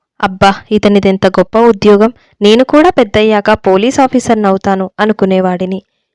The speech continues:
ఇలా ఆలోచిస్తుండగా చల్లగాలి నన్ను తాకింది.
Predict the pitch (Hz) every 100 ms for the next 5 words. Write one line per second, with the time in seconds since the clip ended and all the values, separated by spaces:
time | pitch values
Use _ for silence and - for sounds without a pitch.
0 | _ - 294 330 269 233 285 370 339 -
1 | 247 214 202 202 202 220 202 254 269 240
2 | 202 208 202 196 196 180 - 196 196